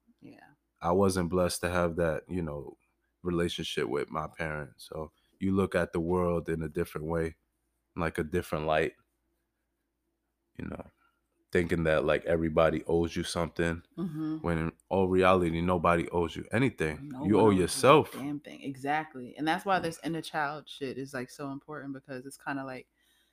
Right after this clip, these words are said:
Speaker 1: at some point, even though, like, for the first X amount of your, your life, your, your, your parent was responsible for you, right? And,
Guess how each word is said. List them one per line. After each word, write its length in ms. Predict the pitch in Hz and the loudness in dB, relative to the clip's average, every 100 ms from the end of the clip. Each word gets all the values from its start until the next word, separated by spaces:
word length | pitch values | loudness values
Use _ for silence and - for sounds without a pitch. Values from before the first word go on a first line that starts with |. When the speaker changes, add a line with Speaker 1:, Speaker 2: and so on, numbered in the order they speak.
| _ _ _ _ | _ _ _ _
Speaker 1:
at 200 | 143 117 | -2 -2
some 240 | - 151 160 | -2 -4 -4
point, 560 | - 160 147 139 - _ _ _ _ _ _ _ _ _ _ _ _ _ _ _ _ _ _ _ _ _ _ _ | -4 -4 -4 -6 -10 _ _ _ _ _ _ _ _ _ _ _ _ _ _ _ _ _ _ _ _ _ _ _
even 360 | 180 180 180 165 | -6 -4 -2 0
though, 180 | 156 151 | 2 4
like, 220 | 147 147 | 2 2
for 140 | 160 | -2
the 120 | 143 | -2
first 400 | 143 156 151 151 - | -4 -4 -4 -6 -4
X 220 | 147 - | -6 -4
amount 260 | 151 143 143 | -4 -2 -2
of 200 | 143 - | -4 -4
your, 260 | 139 139 95 | -4 -4 -4
your 180 | 139 | -6
life, 480 | 135 127 127 - - - _ - | -4 -4 -6 -10 -16 -20 _ -8
your, 180 | 143 135 | -6 -4
your, 380 | 135 - - - - | -6 -8 -10 -10 -6
your 120 | 135 | -6
parent 420 | - 156 151 - | -4 -4 -4 -6
was 160 | 143 139 | -8 -8
responsible 580 | 135 - 131 - 135 127 | -10 -8 -10 -10 -16 -16
for 140 | - | -12
you, 120 | 127 | -10
right? 200 | 127 131 - | -8 -8 -6
And, 220 | 131 | -8